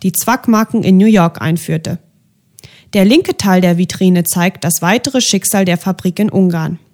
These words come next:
Im Januar neunzehnhunderteinundsiebzig findet eine weitere Zentralisierung statt. Der Zusammenschluss der Malif mit anderen Großbrennereien zum landesweiten Spirituosenunternehmen Sof.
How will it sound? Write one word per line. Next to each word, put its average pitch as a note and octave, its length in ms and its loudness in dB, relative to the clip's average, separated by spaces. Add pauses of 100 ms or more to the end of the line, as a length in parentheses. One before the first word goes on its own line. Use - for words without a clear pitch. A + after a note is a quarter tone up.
(760)
Im G#3 140 4
Januar B3+ 360 4
neunzehnhunderteinundsiebzig G3+ 1400 0
findet F#3+ 320 0
eine F3+ 260 -2
weitere A3+ 420 -2
Zentralisierung F#3+ 840 -2
statt. - 340 -10 (480)
Der G#3 140 -2
Zusammenschluss A3 720 0
der F3+ 140 0
Malif G#3+ 520 0
mit F#3 220 -2
anderen A#3+ 400 0
Großbrennereien F#3+ 880 0
zum F#3+ 180 0
landesweiten A3 640 -2
Spirituosenunternehmen F#3+ 1400 0 (240)
Sof. - 560 -2